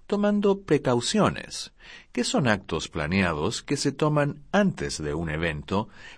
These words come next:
para aumentar las posibilidades de un resultado seguro. Por ejemplo, usar casco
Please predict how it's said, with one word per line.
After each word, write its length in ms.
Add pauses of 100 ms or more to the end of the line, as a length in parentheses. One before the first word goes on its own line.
para 220
aumentar 600
las 220
posibilidades 1000
de 140
un 160
resultado 720
seguro. 640 (840)
Por 160
ejemplo, 640 (260)
usar 400
casco 540